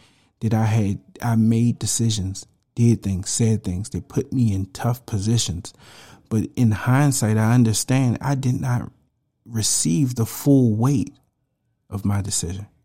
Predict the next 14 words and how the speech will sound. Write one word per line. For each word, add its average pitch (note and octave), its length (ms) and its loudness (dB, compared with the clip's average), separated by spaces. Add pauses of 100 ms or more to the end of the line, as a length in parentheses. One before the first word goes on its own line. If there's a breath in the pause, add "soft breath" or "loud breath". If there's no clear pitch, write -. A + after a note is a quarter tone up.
(1600)
Another C#3+ 340 6
reason C#3 360 8
this C3+ 200 4
is A#2 100 2
important B2+ 400 4
is A#2+ 80 2
because B2 320 0
it C3+ 160 -2
is B2 180 2
our A2 220 0
present D#3+ 680 -4
and A#2+ 160 -2
future D#3 460 -6
decisions C3+ 840 -4